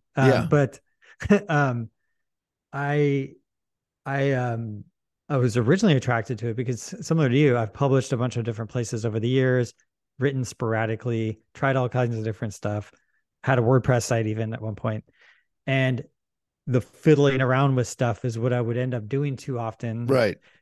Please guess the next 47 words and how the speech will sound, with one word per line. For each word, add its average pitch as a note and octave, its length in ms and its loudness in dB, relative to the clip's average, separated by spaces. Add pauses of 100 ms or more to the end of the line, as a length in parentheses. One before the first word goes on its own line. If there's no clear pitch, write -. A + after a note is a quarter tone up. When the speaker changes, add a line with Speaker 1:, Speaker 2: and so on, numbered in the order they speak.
(140)
Speaker 1:
And C3+ 160 2
I'm B2+ 140 4
not B2 240 0
writing. A2+ 680 -2
And C3 200 -2
so C3 520 2 (160)
when C3 160 -2
I B2 80 -2
went B2+ 220 -4
into F3 180 2
this, C#3 200 2
I C3 80 0
was B2 160 -2
like, B2 260 -4
"Okay, C3+ 220 -6
I'm B2 100 -4
gonna A#2+ 180 -4
dedicate A#2+ 400 -6
to - 100 -14
writing A2 360 -6
something, A2 560 -8 (100)
putting D3+ 180 -2
something E3 280 2
out B2 160 2
every A#2+ 280 -2
week." A2+ 360 -2 (600)
Um, A2+ 420 -4
and C3+ 160 0
I C3 120 2
even C#3 260 0
picked - 260 -4
a B2 60 -6
very A#2 220 -4
specific - 600 -8
time B2+ 340 0
of D3 140 0
day C#3 480 4
<laughs> - 40 -20
'cause C#3 160 -2
I C3 80 0
saw C3 200 -4
you C3 120 -2
could A#2 120 -8
do B2 140 -6
that B2+ 140 -6
on A#2+ 120 -4
Substack. B2+ 520 -6